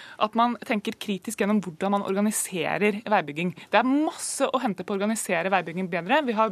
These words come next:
bygd for mye klattvis og delt. Prosjektering har tatt alt for lang tid. Så derfor så har jo vi brukt mye tid, vi, på å finne ut, på, finne ut hvordan vi skal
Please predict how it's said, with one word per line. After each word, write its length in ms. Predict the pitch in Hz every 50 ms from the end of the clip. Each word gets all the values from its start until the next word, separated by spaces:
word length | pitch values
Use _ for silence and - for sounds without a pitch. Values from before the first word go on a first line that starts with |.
| 175
bygd 160 | 208 190 170
for 160 | - - 196 190
mye 300 | 185 180 180 202 233 -
klattvis 400 | - 254 - - 196 196 185 -
og 80 | 202 190
delt. 300 | 233 269 311 302 - - -
Prosjektering 520 | - 214 - 190 - - 175 170 180 196
har 80 | 208 - 190
tatt 100 | 196 - - 175
alt 140 | 180 -
for 100 | - 196
lang 120 | 196 190 190
tid. 280 | - 202 202 180 - - - - - - - -
Så 120 | - 214
derfor 280 | 240 202 214 - 247 -
så 80 | 277 247 240
har 100 | 233 247
jo 80 | 247 208
vi 80 | 220 240
brukt 320 | 208 196 214 247 - - 285
mye 240 | 294 262 302 359 -
tid, 160 | 311 254 240
vi, 140 | 262 262 247
på 400 | 247 - - - - - 269 277
å 40 | -
finne 340 | - - 294 240 185 165 170
ut, 80 | 170 -
på, 80 | 220 - - 220
finne 240 | 214 - 262 208 196
ut 80 | 190 190
hvordan 240 | 196 196 196 196 196
vi 60 | -
skal 100 | 233